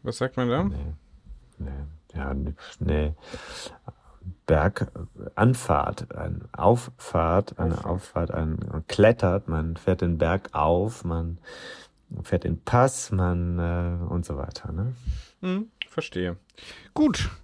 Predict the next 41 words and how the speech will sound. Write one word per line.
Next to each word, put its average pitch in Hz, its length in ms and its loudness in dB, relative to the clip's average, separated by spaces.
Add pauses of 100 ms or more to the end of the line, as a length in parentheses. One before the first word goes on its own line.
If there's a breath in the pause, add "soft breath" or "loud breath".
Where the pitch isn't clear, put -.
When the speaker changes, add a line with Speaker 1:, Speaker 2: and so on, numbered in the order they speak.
(160)
Speaker 1:
Tim, 151 400 6
es - 120 -6
war 175 80 4
mir 190 100 2
ein 160 100 -2
Vergnügen. 151 560 2
Du 156 100 4
hast 170 180 2
jetzt 156 200 -2
noch, 147 320 0
äh, 139 340 2
zwölf 165 400 4
Minuten 139 420 4
Zeit, - 380 0
um 120 360 0 (400 loud breath)
deinen 110 200 2
nächsten 123 440 0
Termin 139 640 4
vorzubereiten. 107 1300 2
Das 120 240 0
Speaker 2:
Das 69 100 -8
Speaker 1:
reicht 104 240 6
in - 60 2
Speaker 2:
reicht 117 160 2
Speaker 1:
aller 110 180 6
Speaker 2:
locker. 107 100 4
Speaker 1:
Regel. 127 260 4 (280 loud breath)
Das 107 140 2
ist 151 160 0
mehr, 123 340 10
als - 220 0
wir 135 80 2
hier 107 360 2
für, 107 760 0 (540 loud breath)
äh, 87 60 -8
äh, 95 240 -2
hunderteins 110 560 0
Dinge, 101 460 4
die 95 460 -6
ein 120 340 4
Rennradfahrer 101 1120 2